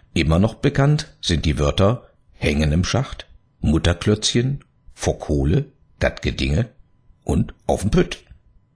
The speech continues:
Durch den Auslauf der Montanindustrie ziehen sich die damit verbundenen Wörter und Redewendungen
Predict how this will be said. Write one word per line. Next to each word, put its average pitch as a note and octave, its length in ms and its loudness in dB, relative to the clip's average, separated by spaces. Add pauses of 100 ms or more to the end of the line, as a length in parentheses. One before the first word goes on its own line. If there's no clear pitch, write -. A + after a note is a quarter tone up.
(140)
Durch A2+ 200 2
den B2 200 2
Auslauf - 720 -2
der D2+ 80 2
Montanindustrie C#2+ 1040 -2 (240)
ziehen A#2+ 260 4
sich A2+ 220 -2
die G2+ 100 0
damit F2+ 360 2
verbundenen B1 540 0
Wörter C2+ 280 0
und G#1+ 140 -4
Redewendungen E2+ 680 2